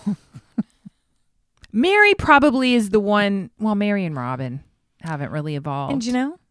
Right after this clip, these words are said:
Speaker 1: Janelle's still
Speaker 2: Janelle's evolved. I mean, she's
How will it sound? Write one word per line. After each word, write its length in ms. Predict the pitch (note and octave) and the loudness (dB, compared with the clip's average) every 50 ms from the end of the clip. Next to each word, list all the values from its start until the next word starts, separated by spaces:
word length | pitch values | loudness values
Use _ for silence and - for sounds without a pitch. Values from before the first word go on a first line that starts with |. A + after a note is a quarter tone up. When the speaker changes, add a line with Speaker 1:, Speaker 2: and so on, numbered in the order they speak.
| _ _ _ | _ _ _
Speaker 1:
Janelle's 400 | - - C#4+ C#4+ E4 E4+ D5 - | -4 -2 0 0 0 -2 -2 -4
still 280 | - - - C#4 D4 D4 | -4 0 2 2 4 4
Speaker 2:
Janelle's 480 | C#4 - - F4+ G4+ C5+ D#5+ C5+ G#4+ | 2 2 2 2 2 2 0 0 2
evolved. 440 | G4 E4+ A#3+ G3+ F#3 F#3 F3+ G#3+ A#3+ | 2 2 4 6 4 4 4 2 0
I 20 | C#4+ | -2
mean, 180 | E4+ F#4 F4+ | -4 -6 -8
she's 420 | - - - G#4 A#4+ G#4+ F#4+ - | -8 -8 -6 -6 -6 -8 -10 -14